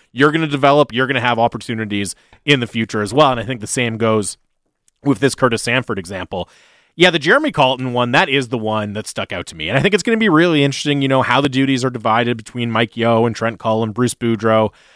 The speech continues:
a-, and what the functioning of that new staff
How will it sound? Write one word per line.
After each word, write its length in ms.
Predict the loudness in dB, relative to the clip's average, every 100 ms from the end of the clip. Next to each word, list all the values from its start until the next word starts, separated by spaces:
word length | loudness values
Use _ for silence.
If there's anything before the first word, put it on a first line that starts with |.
| _
a-, 40 | -4
and 360 | 0 0 2
what 240 | 2 2 0
the 160 | -6
functioning 640 | -4 -2 -2 0 0 0
of 100 | 0
that 240 | 0 0 0
new 160 | -2
staff 520 | -2 -4 -4 -2 -4